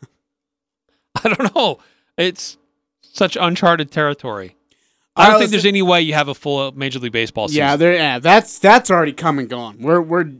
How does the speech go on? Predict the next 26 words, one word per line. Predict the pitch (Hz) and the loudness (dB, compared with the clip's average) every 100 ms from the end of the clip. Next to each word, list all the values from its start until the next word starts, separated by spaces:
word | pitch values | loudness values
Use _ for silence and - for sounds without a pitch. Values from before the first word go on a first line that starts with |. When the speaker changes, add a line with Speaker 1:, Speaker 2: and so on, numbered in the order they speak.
| 139 | -8
Speaker 2:
I | |
mean, | 147 139 | -4 -2
we're | 139 175 | -2 -4
past | - 156 151 - | -4 0 0 0
that | 143 139 | -4 -6
point | - 127 | -8 -8
now. | 117 123 110 104 _ _ _ _ _ _ _ _ _ _ _ _ _ _ | -6 -8 -8 -14 _ _ _ _ _ _ _ _ _ _ _ _ _ _
Um, | 107 110 110 110 107 104 _ _ _ _ - | -20 -14 -10 -10 -10 -14 _ _ _ _ -10
yeah, | 127 104 | -8 -8
Speaker 1:
E-, | 98 | -6
Speaker 2:
there's | 190 190 226 | -2 0 2
Speaker 1:
even | 269 | 2
if | 285 - | 0 0
you | 226 214 180 _ _ _ | 0 0 -2 _ _ _
find | - 185 196 202 190 | 0 2 2 0 -4
some, | - 175 160 156 151 _ _ _ _ _ | -4 -2 -2 -4 -12 _ _ _ _ _
you, | - 175 185 - | -8 -8 -8 -12
you, | 160 143 - | -12 -12 -8
you, | 139 131 - | -4 -4 -4
you | 131 | -4
hold | 160 180 | 0 2
up | 180 180 151 | 2 0 -4
in | |
the | 139 127 123 - | -6 -6 -6 -6
Cactus | - 170 - 175 - | 0 0 0 -6 -4
League, | 156 151 160 156 | -2 0 -2 -6